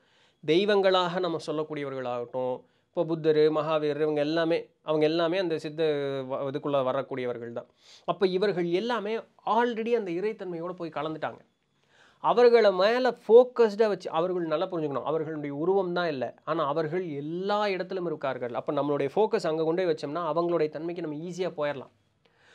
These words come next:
அப்படி நீ ஃபோக்கஸ் பண்ணி ஈஸியா போறத விட்டு போட்டு, இப்ப தான் வந்தவங்க அவங்க எந்த நிலை அடைஞ்சாங்கன்னு தெரியல, ஆனா நீ ஒரு நம்பிக்கையில வச்சுக்கிட்டு இருக்கே அப்படிங்கிறவங்க மேல உன்னுடைய கவனத்தை வச்சு என்ன பலன் ஆக போகுது?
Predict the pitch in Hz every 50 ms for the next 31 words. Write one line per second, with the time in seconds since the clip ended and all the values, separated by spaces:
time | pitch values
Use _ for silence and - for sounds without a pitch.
0 | - _ - 160 170 170 - _ - 262 269 262 254 247 240 233 226 - 226 233
1 | 254 247 262 247 226 - - 233 226 208 190 202 226 214 - 226 214 - - 180
2 | 180 170 156 147 156 160 185 175 156 147 127 120 117 113 120 135 156 170 185 190
3 | 190 - - _ _ _ _ _ _ _ _ _ - 190 202 202 - - 269 254
4 | 196 175 202 202 220 247 254 254 247 220 208 208 202 202 196 196 202 220 226 214
5 | - - 180 208 220 214 208 196 196 202 190 170 170 190 196 202 196 190 190 208
6 | 214 196 - 180 180 208 208 208 190 190 214 233 - - 175 185 214 202 175 170
7 | 185 214 247 254 240 226 220 190 175 180 214 233 254 233 240 226 214 190 180 -
8 | 202 190 175 170 170 170 190 196 180 165 165 160 160 160 156 156 147 147 143 165
9 | 208 226 214 196 185 175 160 160 160 175 202 208 185 180 160 151 - - 208 185
10 | 175 185 214 233 226 226 196 165 175 185 185 180 160 156 165 156 156 143 135 131
11 | 131 143 123 117